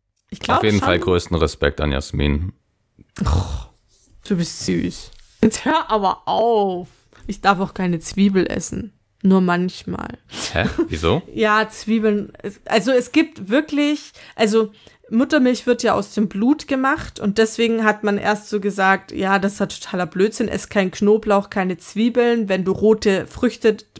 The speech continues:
Speaker 1: zu dir nimmst, dann wird das Kind wund, et cetera. Aber manche Dinge stimmen. Also, wenn ich Zwiebeln esse, zu viel,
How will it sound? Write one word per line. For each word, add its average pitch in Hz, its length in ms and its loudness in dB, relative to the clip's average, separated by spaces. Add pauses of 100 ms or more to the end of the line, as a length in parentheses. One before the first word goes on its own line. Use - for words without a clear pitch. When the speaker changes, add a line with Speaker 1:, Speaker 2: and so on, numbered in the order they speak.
(280)
Speaker 1:
zu - 180 -2
dir 226 140 4
nimmst, 226 360 2
dann 202 160 2
wird 202 140 -4
das 196 200 -2
Kind 247 380 0
wund, 233 300 2
et - 140 -8
cetera. 226 480 2 (240)
Aber 196 160 2
manche 202 320 2
Dinge 202 240 2
stimmen. 190 600 0 (680)
Also, 220 340 4 (280)
wenn 214 200 2
ich - 300 -4
Zwiebeln 254 640 0
esse, 277 460 0 (1080)
zu - 260 2
viel, 262 400 2